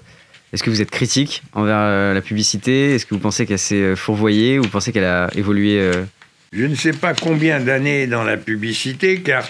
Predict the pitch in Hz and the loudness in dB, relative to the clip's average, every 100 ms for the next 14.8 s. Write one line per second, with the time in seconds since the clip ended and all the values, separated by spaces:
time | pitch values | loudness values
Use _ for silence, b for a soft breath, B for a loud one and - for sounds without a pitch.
0 | - 175 143 135 117 135 123 135 139 123 | -8 -10 -6 -4 -2 -2 0 0 0 0
1 | 113 113 107 123 - 135 101 107 95 87 | 0 -2 0 -2 0 -2 0 0 0 -2
2 | - 185 151 127 117 - 104 - - 156 | 0 0 0 0 -4 -2 -4 -4 -2 0
3 | 170 202 B B B B B - 113 131 | 0 -4 B B B B B -4 0 0
4 | 117 120 117 113 127 113 170 151 131 131 | -2 -4 -4 -4 -6 -2 -2 0 -2 -2
5 | - 85 - 87 80 78 - _ _ B | -2 -6 -4 -10 -10 -14 -16 _ _ B
6 | B B B B B B B B - - | B B B B B B B B -12 -6
7 | 156 170 147 123 - _ _ _ _ _ | 0 2 2 -2 -10 _ _ _ _ _
8 | _ _ _ _ 127 135 143 120 113 98 | _ _ _ _ -2 0 -2 -2 -2 -2
9 | 117 117 123 - 110 127 165 175 165 - | -2 0 -2 0 -2 0 0 -2 -4 -8
10 | - - 143 165 160 - 127 131 123 156 | -12 -8 0 0 0 -4 -4 -4 -2 -2
11 | 135 117 - 135 123 117 98 80 73 - | -2 -2 0 0 -2 -2 -4 -4 -10 -12
12 | - - _ _ _ b b b b b | -14 -20 _ _ _ b b b b b
13 | 104 120 104 120 117 123 117 98 98 139 | -4 -4 0 0 2 0 0 -4 -2 0
14 | 147 135 113 - 160 170 202 | 0 -2 -4 -4 -2 0 0